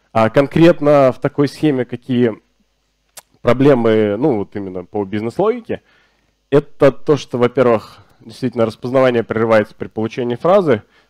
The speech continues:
Во-первых, мы теряем контекст распознавания, а во-вторых, можем просто оборваться на предыдущий, эм, на, э, оборвать начало фразы следующей. И, э, ну, кроме того, просто технически там нужно заново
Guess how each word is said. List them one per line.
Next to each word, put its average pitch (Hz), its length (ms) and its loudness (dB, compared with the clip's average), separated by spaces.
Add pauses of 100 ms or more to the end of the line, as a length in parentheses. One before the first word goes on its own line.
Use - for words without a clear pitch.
Во-первых, 135 400 0
мы 120 100 -8
теряем 113 300 -2
контекст 190 480 -4
распознавания, 104 680 -6
а 92 40 -6
во-вторых, 113 440 -2
можем 110 440 -6
просто - 300 -12
оборваться 98 480 -6
на 95 340 -10 (680)
предыдущий, 101 840 -12
эм, 104 540 -2 (480)
на, 139 240 -2 (140)
э, 131 180 4
оборвать 151 640 0
начало 123 500 0
фразы 101 500 -2 (500)
следующей. 92 400 -10 (560)
И, 147 260 6
э, 117 720 2
ну, 151 160 -4
кроме 127 220 -4
того, 113 200 0
просто - 300 -8
технически - 500 -12
там 90 220 -16
нужно 90 400 -14
заново 92 420 -8